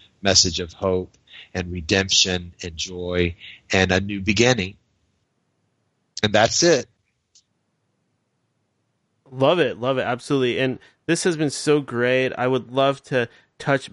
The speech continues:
Speaker 2: bases with you in the future and, and get you back on here again and, and, uh, you know, talk about this stuff, uh, a little bit later when, when you're further along in,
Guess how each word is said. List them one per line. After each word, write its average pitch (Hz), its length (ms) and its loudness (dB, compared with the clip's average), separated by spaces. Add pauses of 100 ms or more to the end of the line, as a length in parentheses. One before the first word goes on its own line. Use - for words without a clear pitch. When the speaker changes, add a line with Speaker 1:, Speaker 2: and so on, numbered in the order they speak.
Speaker 2:
bases 123 720 -2
with 117 300 -4
you 123 180 -2
in 117 160 -4
the 113 80 -4
future 120 640 -4
and, 113 200 -4
and 117 140 -4
get 131 220 -6
you 131 60 -6
back 123 280 -2
on 117 220 -4
here 127 220 -2
again 113 640 -4
and, 110 160 -6 (300)
and, 113 180 -2
uh, 107 240 0
you 117 100 -6
know, 113 80 -4
talk 131 260 -4
about 123 240 -2
this 123 160 -4
stuff, 120 500 -2 (160)
uh, 64 200 -8 (520)
a - 40 -16
little 127 280 2
bit 127 140 0
later 143 340 2
when, 117 200 0
when 120 200 -2
you're 113 100 -2
further 127 380 0
along 117 400 2
in, 110 180 -4